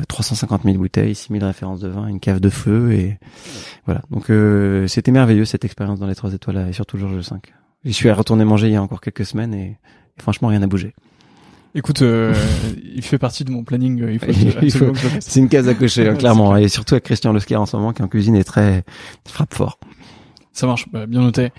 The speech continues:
Speaker 2: Euh, t'arrives au Taïwan, du coup, juste après.
Speaker 1: Oui.
Speaker 2: Euh, t'avais besoin d'une expérience plus intense, t'as, t'as, j'ai l'impression que t'avais besoin un peu qu'on te fasse, euh, qu'on, qu'on te fasse un peu mal,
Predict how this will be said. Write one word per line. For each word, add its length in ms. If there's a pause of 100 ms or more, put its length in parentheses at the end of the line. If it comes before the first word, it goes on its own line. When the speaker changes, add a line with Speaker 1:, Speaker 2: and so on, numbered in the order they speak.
(380)
Speaker 2:
Euh, 500 (180)
t'arrives 180
au 60
Taïwan, 300
du 80
coup, 140
juste 240
après. 240 (140)
Speaker 1:
Oui. 140
Speaker 2:
Euh, 260
t'avais 180
besoin 240
d'une 160
expérience 500 (200)
plus 160
intense, 300
t'as, 160
t'as, 100 (160)
j'ai 80
l'impression 240
que 60
t'avais 160
besoin 240
un 60
peu 100
qu'on 100
te 60
fasse, 220
euh, 260
qu'on, 100 (100)
qu'on 120
te 40
fasse 140
un 60
peu 120
mal, 280